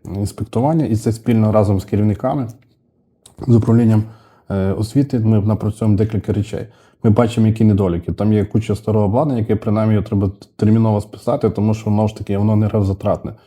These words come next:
Плюс ми долучаємося максимально і говоримо про те, що треба працювати надалі. Чому? Тому що в місто знаходиться можливість фінансувати, буде знаходити і за-, подалі. Чому? Тому що там навчаються наші діти.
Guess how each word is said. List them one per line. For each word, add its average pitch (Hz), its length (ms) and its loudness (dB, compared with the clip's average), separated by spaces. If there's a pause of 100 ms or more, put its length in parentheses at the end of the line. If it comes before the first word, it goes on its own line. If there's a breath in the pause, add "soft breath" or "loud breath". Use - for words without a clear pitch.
(380 soft breath)
Плюс 127 220 4
ми 113 100 4
долучаємося 110 720 2
максимально 107 560 0
і 98 100 0
говоримо 104 280 2
про 104 120 -4
те, 110 180 0
що 107 220 -4 (880 soft breath)
треба 113 240 4
працювати 110 460 0
надалі. 110 340 2
Чому? 104 260 0
Тому 107 220 2
що 98 500 2 (100)
в 98 60 0
місто 107 400 0 (220)
знаходиться 113 580 0
можливість 117 560 -2
фінансувати, 110 580 -4
буде 107 180 2
знаходити 104 640 -2
і 95 40 2
за-, 95 180 0 (200)
подалі. 120 360 2 (100)
Чому? 107 240 0
Тому 98 200 -4
що 98 120 -10
там 98 200 -6
навчаються 98 480 -6
наші 98 280 -6
діти. 143 320 -4